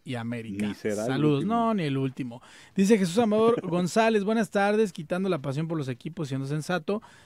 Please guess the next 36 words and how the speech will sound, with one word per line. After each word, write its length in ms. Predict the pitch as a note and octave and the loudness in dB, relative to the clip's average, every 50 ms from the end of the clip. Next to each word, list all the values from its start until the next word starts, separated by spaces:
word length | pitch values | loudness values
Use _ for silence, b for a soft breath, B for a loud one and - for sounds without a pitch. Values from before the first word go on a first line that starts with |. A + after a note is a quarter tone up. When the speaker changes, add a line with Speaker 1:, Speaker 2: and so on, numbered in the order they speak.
| B B | B B
Speaker 1:
a 120 | B B2 C#3+ | B -6 -4
mí 40 | |
me 80 | E3 F3 | -2 -2
parece 220 | D#3+ E3+ D#3+ C#3 | 0 0 0 0
una 140 | F3 F3 E3+ | 0 -2 -2
contratación 680 | D3 D#3 C#3 B2+ C3 B2 - C3+ B2+ - D#3 D#3 D#3+ - _ | -2 -4 -6 -6 -6 -6 -6 -6 -6 -4 -4 -4 -4 -6 _
una 240 | - D#3+ D#3+ E3 D#3+ | -6 -4 -2 -2 0
vez 260 | D3+ D3+ D#3 D3 C3 | 0 0 0 0 0
más 360 | C#3+ D3 D3 D#3 D#3 - - - - | 0 0 0 -2 -2 -4 -8 -16 -12
mala, 600 | F#3 E3 F3+ F#3+ G#3 G#3+ G#3+ F#3+ D#3 B2+ - _ b b b b b b b | -6 -4 0 2 2 2 2 2 0 -4 -6 _ b b b b b b b
ya 100 | D#3+ E3 | -4 -4
que 140 | D#3 F#3+ F#3 | 0 0 2
Oribe 160 | E3+ F3+ F#3 | 4 4 4
es 80 | E3 E3 | 4 2
un 100 | F3+ D3+ | 0 0
jugador 300 | - F3+ E3 E3+ F3 D#3+ | 0 0 0 0 0 -2
que 80 | F3 | -4
tiene 180 | D#3 D#3+ E3 D#3+ | -4 -4 -4 -4
treinta 240 | D#3 D3 C#3 B2 C3 | -2 -4 -4 -4 -4
y 60 | B2 | -6
cinco 320 | - - D#3+ D#3+ - G3+ F#3 | -4 -4 -4 -4 0 0 0
años 240 | F#3+ G3+ G3+ E3 | 2 0 0 0
y 60 | D#3+ D3 | 0 0
no 140 | C#3 C#3+ | -2 -2
te 100 | C#3+ E3 | -2 -2
dará 220 | D3+ C#3+ C3+ C#3 C#3 | -4 -2 -2 -4 -4
más 280 | C#3+ C#3+ C#3+ D3 C#3 | -4 -2 -4 -4 -4
de 60 | C#3 C#3+ | -2 -2
un 160 | C#3 C#3 C3+ | -2 -2 -2
año 240 | C3 C3 C3+ C#3 C#3 | -2 -4 -4 -4 -2
bueno. 420 | C#3+ D#3 D#3+ D#3+ D3+ C#3 B2+ - b b b b b b b | -2 -2 0 0 0 -2 -4 -6 b b b b b b b
La 120 | C#3+ C#3 B2+ | -6 -4 -2
Speaker 2:
Con 120 | G#2+ D#3 | 0 0
eso 40 | - - | 2 0
Speaker 1:
posición, 300 | - C3+ D3+ F3 F#3+ G#3+ | 0 2 2 2 4 4
Speaker 2:
basta. 280 | A#3 B3 - - A#2+ | 2 0 -4 -10 -12